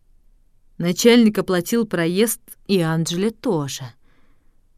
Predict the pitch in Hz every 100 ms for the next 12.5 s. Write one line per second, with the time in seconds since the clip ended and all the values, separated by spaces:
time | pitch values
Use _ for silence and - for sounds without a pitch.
0 | _ _ - 180 156 170 165 185 190 175
1 | 170 214 185 - 170 175 165 185 160 -
2 | - 180 151 - 156 156 185 - - 160
3 | 147 220 349 175 117 - - - _ _
4 | - - _ - - - - 208 208 185
5 | 208 214 226 220 202 233 240 208 247 190
6 | 160 180 - - 349 320 - _ _ _
7 | _ - 190 196 202 - 196 - 220 -
8 | 262 226 160 - 151 135 147 - _ _
9 | _ _ - 381 480 247 208 190 180 -
10 | 180 - - 165 196 262 269 277 - 247
11 | 262 247 233 233 220 214 190 214 226 226
12 | 170 143 - -